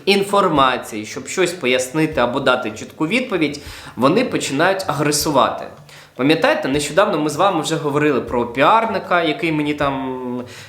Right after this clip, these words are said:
е, казав, що наб'є мене стусанами, дасть мені стусанів, правильніше так сказати, через те, що я там образив його подружку. І так далі, і так далі, і так далі. Тобто людина агресує тоді,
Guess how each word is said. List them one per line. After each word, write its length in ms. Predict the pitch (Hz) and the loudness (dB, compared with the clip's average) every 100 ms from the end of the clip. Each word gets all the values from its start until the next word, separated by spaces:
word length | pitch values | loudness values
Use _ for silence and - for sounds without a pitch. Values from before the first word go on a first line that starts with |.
| - | -4
е, 240 | 135 127 127 | 2 2 2
казав, 380 | 139 131 143 | 0 0 -2
що 140 | 139 139 135 127 131 | -2 -4 -2 -2 0
наб'є 260 | 131 127 143 | -2 0 0
мене 200 | 135 131 | 0 -2
стусанами, 800 | 131 131 143 143 175 190 160 143 - - | -6 -6 -4 2 2 2 -2 -4 -8 -4
дасть 340 | 113 143 - | 0 0 -2
мені 160 | 120 113 | -6 -8
стусанів, 560 | 110 113 - 135 180 | -8 -8 -4 0 0
правильніше 540 | - 113 117 117 110 - | 0 -2 0 -2 -4 -4
так 160 | 101 | -4
сказати, 520 | - - 101 98 - 98 - - - - | -4 -4 0 2 0 -6 -8 -14 -16 -4
через 280 | 147 139 | 0 2
те, 220 | 139 151 151 | 2 2 2
що 160 | - | 0
я 160 | 127 135 | 0 2
там 220 | 135 127 | 2 -2
образив 540 | 117 135 139 135 120 | 0 2 2 0 -4
його 260 | 113 120 127 | -6 -6 -6
подружку. 760 | 127 131 123 113 110 - 110 104 - - - - | -6 -2 0 0 -6 -6 -6 -6 -8 -14 -14 -2
І 100 | 147 | 2
так 220 | 147 156 | 2 2
далі, 240 | 160 247 208 | 2 2 0
і 40 | |
так 180 | - 147 | -2 0
далі, 180 | 156 143 | 0 0
і 100 | - | -4
так 140 | 123 | -4
далі. 280 | 104 87 - - - | -2 -4 -6 -12 -2
Тобто 280 | 170 - | -2 0
людина 340 | 120 170 262 233 | -2 0 2 2
агресує 460 | 165 180 - 226 | 2 -2 2 2
тоді, 680 | 143 - 139 135 247 330 - | 2 0 -2 -2 0 -2 -4